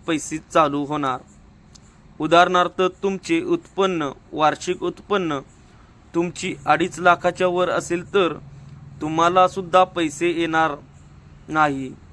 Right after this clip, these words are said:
असे पहिले सांगितले होते, पण आता तसे काही नाही. सर्व माता बहिणींना पैसे चालू आहेत. पहिले होते पाच एकर शेती असेल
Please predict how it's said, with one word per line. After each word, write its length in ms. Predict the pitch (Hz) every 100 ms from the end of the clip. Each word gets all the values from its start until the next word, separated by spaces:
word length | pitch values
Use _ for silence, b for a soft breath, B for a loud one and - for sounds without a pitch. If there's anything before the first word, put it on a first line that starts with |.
| - - - - - - - - -
असे 420 | 160 170 196 165 160 - -
पहिले 320 | 170 151 175
सांगितले 460 | 170 175 175 185 190
होते, 320 | 180 165 151
पण 360 | 143 - 165 156 - - - - -
आता 300 | 151 - 175 175 180
तसे 240 | 165 190
काही 280 | 185 180 180
नाही. 320 | 185 170 143 131 - - - - -
सर्व 360 | 180 185 202
माता 380 | 196 180 170 190
बहिणींना 500 | 190 196 196 208 180
पैसे 400 | 165 175 151 180
चालू 320 | 185 185 180 180
आहेत. 260 | 165 143 - - - - - - - - - - - - - - - -
पहिले 320 | 190 185 180 208
होते 300 | 202 208 175
पाच 320 | 175 196 208
एकर 360 | 208 - 208 190
शेती 320 | 214 160 202
असेल 360 | 208 - 202